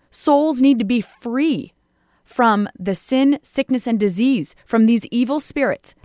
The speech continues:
that afflict heavily, from the lies that afflict the human soul so heavily. People need deliverance from that. So the disciples had a good question.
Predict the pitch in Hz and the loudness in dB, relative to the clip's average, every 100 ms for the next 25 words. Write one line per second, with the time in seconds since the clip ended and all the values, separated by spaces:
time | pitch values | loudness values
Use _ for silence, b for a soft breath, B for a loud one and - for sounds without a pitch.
0 | - 247 - - - 403 - - - _ | -6 -6 -6 -12 -8 -6 -6 -14 -20 _
1 | - 294 262 226 131 - _ _ _ _ | -10 -6 -4 -4 -6 -16 _ _ _ _
2 | _ _ _ - 240 240 247 247 247 311 | _ _ _ 2 6 6 4 2 0 0
3 | 330 185 - - b b 214 202 - - | 0 -2 -4 -12 b b -4 -4 -4 -6
4 | 190 165 - 165 - 175 160 - 151 - | -6 -6 -12 -12 -8 -8 -8 -8 -10 -10
5 | - 156 156 151 90 - _ _ _ _ | -14 -14 -12 -12 -12 -16 _ _ _ _
6 | _ _ _ _ 254 254 262 240 185 202 | _ _ _ _ -2 2 4 4 2 0
7 | 190 190 196 190 170 - 160 143 147 - | 0 0 0 0 -2 -6 -6 -6 -8 -14
8 | _ _ _ _ - 214 202 - 233 269 | _ _ _ _ -2 2 2 2 0 -2
9 | 262 240 214 190 170 160 - | -2 -2 -2 -4 -4 -4 -6